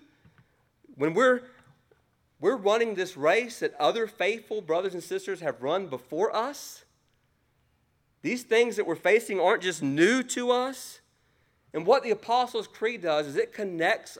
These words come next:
us to the community of brothers and sisters throughout the beginning of the Christian faith, connects us to them. Shared belief. It also humbles us.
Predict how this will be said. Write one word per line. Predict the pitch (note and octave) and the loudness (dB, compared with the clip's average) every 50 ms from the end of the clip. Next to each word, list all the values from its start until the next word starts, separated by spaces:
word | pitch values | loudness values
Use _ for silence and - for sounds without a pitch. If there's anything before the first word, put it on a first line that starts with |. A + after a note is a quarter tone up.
| - | -8
us | - D3+ C3 A#2+ A#2+ B2 - | -6 -4 -2 -2 -4 -6 -10
to | - D3 | -18 -16
the | C#3 C#3+ | -16 -16
community | - C#3+ C#3 D3 F#3 A3+ B3+ A#3+ A3 A3+ G#3+ | -14 -10 -8 -6 -6 -4 -4 -4 -4 -2 -2
of | F3 C#3 - - - - _ _ _ | -4 -4 -4 -10 -20 -20 _ _ _
brothers | C#3+ D#3 F#3+ G#3+ G#3+ F#3 | 0 2 2 2 0 -4
and | F3+ E3+ | -6 -6
sisters | - G3 G3+ G3 - D#3 C#3+ C3+ | -4 -4 -6 -6 -6 -12 -14 -12
throughout | - - D3+ E3+ F3+ - | -8 -4 -2 -2 -2 -4
the | D#3 C3 | -6 -10
beginning | B2 B2+ B2+ A2+ B2+ E3+ G#3+ G#3+ D#3 C3 B2+ B2+ - - _ _ _ - | -12 -12 -8 -2 0 2 2 2 2 0 0 -4 -8 -14 _ _ _ -4
of | - C3 B2 | -4 -4 -4
the | C3 | -4
Christian | B2+ - - - F#3+ G3+ G3+ - F#3+ D#3 | -12 -8 -2 0 0 0 0 -2 -6 -6
faith, | - - F3 F#3+ G3+ E3 A#2+ G#2 A2 - _ _ _ _ _ _ _ _ _ | -4 -4 -2 0 0 0 0 -2 -6 -12 _ _ _ _ _ _ _ _ _
connects | - G3+ F#3+ F#3+ F#3 F#3+ B3+ D4+ D4 - - - | -8 -6 -2 2 6 6 6 4 2 -4 -8 -8
us | F#3 - - | -8 -8 -8
to | - C#3 | -12 -10
them. | A2+ A2 A2 G#2 G2 F#2+ F#2 G2 G2+ A#2+ _ _ _ _ _ _ _ _ _ _ _ _ | -8 -6 -6 -6 -6 -8 -10 -16 -18 -20 _ _ _ _ _ _ _ _ _ _ _ _
Shared | - - - - F#3+ F#3 G#3+ A#3 A#3 F#3 | -16 -14 -4 2 4 6 8 6 6 6
belief. | G3 G3+ F#3+ A3 C4+ B3 G3 - | 4 2 2 2 0 -2 -2 -2
It | F3 | 2
also | F#3+ A3 B3+ B3 B3 A3 | 2 2 2 2 -2 -4
humbles | E3+ C#3+ D3+ F3 G#3+ D#4+ E4 A#3+ E3 C3 A2 A#2 | -4 -2 0 2 2 2 2 -2 -4 -4 -4 -6
us. | A2+ G2+ F#2+ F#2 F#2 G#2 - - - | -8 -6 -6 -8 -10 -10 -14 -20 -20